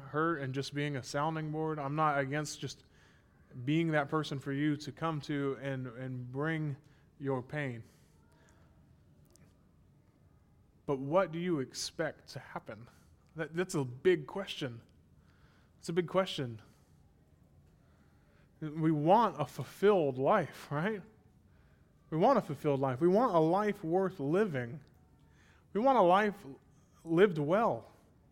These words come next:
And, and what, what happens is that we are asking in this room the same urgent questions that people have always asked. What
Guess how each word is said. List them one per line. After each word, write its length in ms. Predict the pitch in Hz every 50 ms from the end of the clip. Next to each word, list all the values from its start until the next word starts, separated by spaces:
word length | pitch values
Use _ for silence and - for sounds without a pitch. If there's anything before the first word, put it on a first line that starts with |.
| _ _ _ _ _ _ _ _ _ _ _ _ _ _ _ _ _ _ _ - _ -
And, 160 | 196 196 185
and 340 | 196 196 185 196 196 190 190
what, 300 | 208 196 175 165 - -
what 180 | 170 185 185
happens 460 | 170 185 220 269 277 - 196 185 170 165
is 120 | 170 151
that 180 | 160 175 170 160
we 260 | 165 165 190 233 269
are 200 | 262 247 240 226
asking 520 | 185 180 196 220 220 220 - - 151 135 135
in 160 | 151 190 214
this 220 | 220 226 220 220
room 260 | 226 214 202 180 156
the 120 | 143 160 160
same 720 | - - - - - 214 220 233 240 240 247 240 240 226 - - - - - - - - -
urgent 440 | 190 226 254 220 220 220 214 170
questions 540 | 170 - 208 214 202 - - 180 160 151 151
that 160 | 156 175 160
people 260 | - 226 226 - 233 208
have 140 | 190 180 - - - - - - -
always 420 | 302 320 339 330 269 160 127 123
asked. 380 | 131 123 120 117 110 - - -
What 320 | 185 226 294 294 220 -